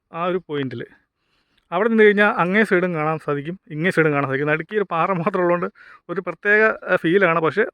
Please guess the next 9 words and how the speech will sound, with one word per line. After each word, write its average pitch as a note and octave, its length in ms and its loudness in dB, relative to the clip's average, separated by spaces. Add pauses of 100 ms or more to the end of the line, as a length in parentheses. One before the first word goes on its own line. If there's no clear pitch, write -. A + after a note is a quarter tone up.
(120)
ഭയങ്കര D#3+ 360 -2
ഡേഞ്ചറാണ്. F3 560 2
അങ്ങോട്ട് F3 360 -2
പോയാലും F3+ 320 2
എങ്ങോട്ട് F#3+ 320 0
പോയാലും D3+ 260 2 (520)
നമ്മൾ D3+ 160 -6 (280)
താഴേക്ക് C#3+ 440 0
വീഴും. C3 220 -6